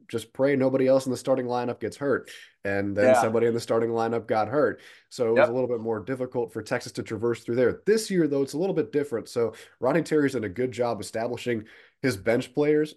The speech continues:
Speaker 1: uh, but I T Horton still needs to get back into the swing of things. Overall, though, I think it's a promising showing from Texas, but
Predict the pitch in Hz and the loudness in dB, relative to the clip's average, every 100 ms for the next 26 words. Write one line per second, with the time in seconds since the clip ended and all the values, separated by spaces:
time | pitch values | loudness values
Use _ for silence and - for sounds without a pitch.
0 | - 104 98 107 - 123 135 120 127 113 | -10 -8 -2 -2 0 -2 -2 -2 0 0
1 | 98 - 120 110 - 104 98 - 101 101 | -2 -4 -2 -4 -8 -8 -6 -4 -6 -6
2 | 101 95 - 104 101 107 95 143 180 170 | -8 -8 -8 -6 -6 -6 -4 0 2 4
3 | 139 143 139 139 135 - _ _ 113 127 | 4 2 2 0 -2 -8 _ _ -4 -2
4 | 127 120 101 - 120 127 135 143 123 - | -2 -4 -8 -4 -2 0 0 -2 -4 0
5 | 127 131 131 - - - - 120 110 135 | 2 2 -2 -10 -20 -20 -4 -4 -2 -4
6 | 135 143 131 - 131 135 - | -2 -4 -6 0 2 2 0